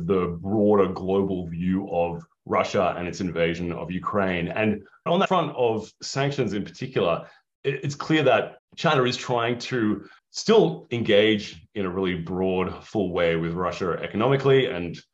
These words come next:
trade with Russia has gone through the roof over the course of twenty twenty-two in the wake of the invasion. But Chinese companies, by and large, are apparently seeking to comply with the international sanctions regime.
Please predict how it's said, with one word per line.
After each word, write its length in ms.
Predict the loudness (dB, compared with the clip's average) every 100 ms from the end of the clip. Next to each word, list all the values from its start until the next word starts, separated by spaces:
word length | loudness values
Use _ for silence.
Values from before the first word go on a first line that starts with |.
| _ _ -14
trade 420 | 0 4 6 4
with 120 | 2
Russia 320 | 0 0 0
has 100 | -4
gone 220 | 0 -2
through 180 | 0 0
the 80 | 0
roof 400 | 2 2 0 0
over 180 | -2 -2
the 80 | -4
course 300 | 0 0 -2
of 80 |
twenty 220 | -6 -6 -4
twenty-two 560 | -4 -6 -4 -2 0
in 80 | 0
the 80 | 0
wake 280 | 0 -2 -2
of 140 | -6 -2
the 80 | -4
invasion. 580 | 2 2 2 0 -6 -12 -4 2
But 280 | 2 0
Chinese 340 | -2 2 2 0
companies, 320 | -4 -4 -6
by 360 | -2 2 2 2
and 140 | 0
large, 320 | 0 -2 -2
are 60 | -6
apparently 560 | -6 -4 -4 -4 -8
seeking 500 | -8 -6 -6 -4 -6 -6
to 380 | -6 -6 -6 -12 -20 -4
comply 460 | -4 -2 0 2
with 160 | 2 0
the 80 | -2
international 380 | -4 -8 -6 -8
sanctions 360 | -8 -8 -6
regime. 480 | -4 -4 -6 -8